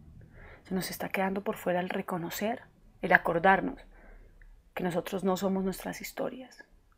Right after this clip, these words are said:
que nosotros no necesitamos esa cantidad de reglas, parámetros, normas personales para decir, "Es que si me hacen esto y que si no hacen esto". Todo eso es innecesario, todo eso es un juego intelectual. Porque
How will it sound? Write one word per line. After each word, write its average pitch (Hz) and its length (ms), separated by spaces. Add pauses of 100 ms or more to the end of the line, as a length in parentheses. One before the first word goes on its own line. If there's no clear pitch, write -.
(480)
que 202 100
nosotros 196 680
no 208 200
necesitamos 202 840
esa 208 180
cantidad 180 440
de 190 100
reglas, 214 680
parámetros, 196 920 (280)
normas 214 600
personales 190 840
para 196 200
decir, - 280 (140)
"Es - 80
que 226 100
si 208 100
me 196 80
hacen 202 200
esto 202 200
y - 20
que 190 100
si 196 80
no 185 80
hacen 190 160
esto". 185 240 (460)
Todo 247 260
eso 247 160
es 240 120
innecesario, 185 680
todo 208 320
eso 214 160
es 196 60
un 226 80
juego 208 320
intelectual. - 560 (1600)
Porque 196 440